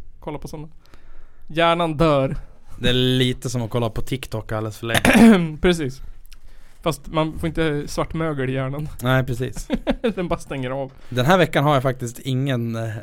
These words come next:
Speaker 2: rapport ifrån TikTok.
Speaker 1: Ingen TikTok-rapport.
Speaker 2: För jag har, jag har,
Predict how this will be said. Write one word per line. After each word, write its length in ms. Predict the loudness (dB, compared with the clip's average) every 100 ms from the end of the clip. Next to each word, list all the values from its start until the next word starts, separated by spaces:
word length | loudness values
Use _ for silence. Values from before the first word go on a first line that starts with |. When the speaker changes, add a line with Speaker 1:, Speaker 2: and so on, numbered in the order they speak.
| -8
Speaker 2:
rapport 460 | -4 0 0 0 -4
ifrån 220 | -4 -6
TikTok. 460 | -6 -8 -10 -2
Speaker 1:
Ingen 240 | -2 0 -2
TikTok-rapport. 680 | -4 -4 -6 -8 -10 -14 -16 -16
Speaker 2:
För 140 | -4 -2
jag 80 |
har, 440 | 0 0 0 -4 -10 -6
jag 80 | -2
har, 260 | 0 -2